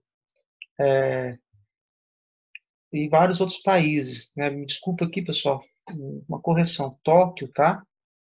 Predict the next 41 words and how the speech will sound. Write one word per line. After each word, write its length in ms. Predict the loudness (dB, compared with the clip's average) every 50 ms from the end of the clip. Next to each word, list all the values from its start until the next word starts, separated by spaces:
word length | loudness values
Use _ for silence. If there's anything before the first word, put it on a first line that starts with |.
| _ _ _ _ _ _ _ _ _ _
Tóquio, 520 | 0 2 4 4 2 0 -4 -4 -6 -6 -6 -8
que 120 | -4 -2
é 60 | 0 0
a 80 | 0
capital 680 | -2 -4 -8 -10 -12 -6 -2 2 2 4 2 2 0 -4 -8 _ _ _ _ _ _ _ _ _ _ -4
do 300 | -2 0 0 0 0 -2
Japão. 600 | -2 0 0 0 0 0 -2 -2 -2 -2 -4 -8 -12
Kyoto 480 | -8 -6 -4 -2 0 -2 -2 -2 -2 0
é 60 | 2
onde 220 | 2 2 2 0
foi 180 | -2 -6 -6 -6
feito 380 | -6 -6 -6 -6 -6 -6 -10
o 40 | -10
protocolo 800 | -8 -8 -8 -8 -8 -10 -4 0 2 4 6 6 6 4 4 2
lá 160 | 2 2 2
voltado 420 | 2 0 -2 0 0 -2 -2 -2 -4
para 100 | -8 -8
a 40 | -6
questão, 580 | -6 -4 -2 -2 -2 -2 -2 -2 -2 -2 -4 -8 _ _ _ _ _ _ _ _ -8
é, 180 | -4 -2 0 0
do 100 | 0 -4
aquecimento 500 | -6 -2 -2 -2 0 0 0 -2 -2 0
global, 380 | 0 0 2 2 2 0 0
por 80 | -2 -6
isso 100 | -12 -12
que 80 | -12 -12
eu 40 |
fiz 140 | -12 -12 -12
confusão 500 | -12 -12 -14 -10 -8 -6 -4 -2 0 0
aqui, 300 | 0 -2 -4 -10 -12 -12 -12
tá? 180 | -10 -8 -6 -6
É 120 | -6 -8 -10 _
Tóquio, 420 | -2 0 2 2 0 0 -4 -10 -16
que 100 | -18 -12 -8
tá 120 | -6 -6
aqui, 400 | -6 -8 -12 -8 -6 -4 -4 -4
que 120 | -6 -10
também 420 | -8 -6 -6 -4 -4 -4 -4 -2 -2
é 60 | -2
uma 180 | -2 -2 0 0
área 300 | 0 2 0 0 -2